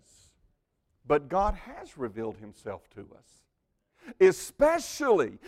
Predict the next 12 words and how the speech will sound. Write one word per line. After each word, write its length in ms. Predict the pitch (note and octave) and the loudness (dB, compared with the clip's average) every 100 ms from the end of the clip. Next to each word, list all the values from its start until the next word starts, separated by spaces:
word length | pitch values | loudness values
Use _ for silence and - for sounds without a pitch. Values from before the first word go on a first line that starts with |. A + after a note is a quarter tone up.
| - | 2
has 220 | F#3+ E3 | 2 2
God 500 | B2+ C3 G3+ C4+ D4 | 0 2 2 4 2
revealed 500 | D4 B3+ F3+ A#3 A#3 | 0 0 6 6 6
himself 560 | G3+ G#3 F#3+ G#3 F#3+ - | 2 -4 -4 -2 -2 -4
to 320 | - B3 A3+ | -6 -4 2
us 280 | C#3+ D3 - - - | 2 2 -2 -6 -4
in 480 | G#3 G#3 A3+ A#3+ A#3 - - | 0 0 2 -2 -4 -10 -6
his 580 | G#3 G#3 G3+ F#3+ D#3 - | -2 4 4 4 0 -8
word 840 | D3 E3 E3+ D#3 B2+ A#2 B2 B2+ - - C3 | 2 6 10 10 8 2 0 -4 -10 -18 0
given 400 | B2+ D#3+ C3 B2 | 4 4 2 -4
to 280 | - B2 G#2+ | -4 -4 -4
us. 460 | - - - - | -8 -14 -20 -20